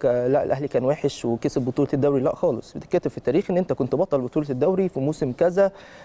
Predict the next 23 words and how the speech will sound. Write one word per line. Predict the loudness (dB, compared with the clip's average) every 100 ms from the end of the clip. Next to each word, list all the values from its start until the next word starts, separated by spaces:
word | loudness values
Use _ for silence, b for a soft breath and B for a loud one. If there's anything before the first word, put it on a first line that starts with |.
| B
آه، | 4 4
في | 2
ظل | 2 2 2
منافسة | 0 -2 -4
كانت | -2 -2 0
قوية | 0 4 2
جدًا | 2 0 0
مع | 0 0
فريق | 0 0 -2
كذا | 0 2 2
وكذا، | 0 2 0 0
فبالتالي | 0 0 0 2 2
هو | 2
ده | 2
الأهم | 0 0 -2 -2
بالنسبة، | -2 -2 2 2 0 B B B B
آه، | 0 2 2
للنادي | 2 2 2 -2 0 0 2 2
الأهلي | 0 -2 0 0
خلال | -2 0 2 2
المرحلة | -4 -6 -2 0 0
الحالية، | -2 0 2 2
سواء | 2 2 2